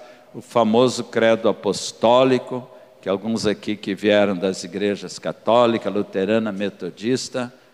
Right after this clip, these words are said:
presbiteriana, quem sabe, sabem dizer até hoje, porque era dito em todos os cultos: Creio em Deus Pai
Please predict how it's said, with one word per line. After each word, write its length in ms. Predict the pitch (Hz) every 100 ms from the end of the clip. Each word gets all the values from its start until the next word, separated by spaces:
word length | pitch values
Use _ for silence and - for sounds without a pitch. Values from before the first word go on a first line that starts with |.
| _ _ _
presbiteriana, 1120 | 107 110 - - - 92 104 117 127 123 107 - - _ _ -
quem 100 | 107
sabe, 400 | - 117 117 -
sabem 440 | - 110 104 101
dizer 400 | 90 90 104 113
até 320 | 107 - 113
hoje, 440 | 104 110 139 131 -
porque 520 | 110 104 - 113 117 -
era 260 | 107 113
dito 400 | 107 101 127 127
em 80 | 123
todos 440 | 104 - 143 143 135
os 180 | 123
cultos: 720 | - 107 82 - - - - - _ _ _ _
Creio 600 | - 104 131 143 156 214 - - -
em 160 | 104
Deus 380 | 95 107 104 -
Pai 580 | - 107 110 131 180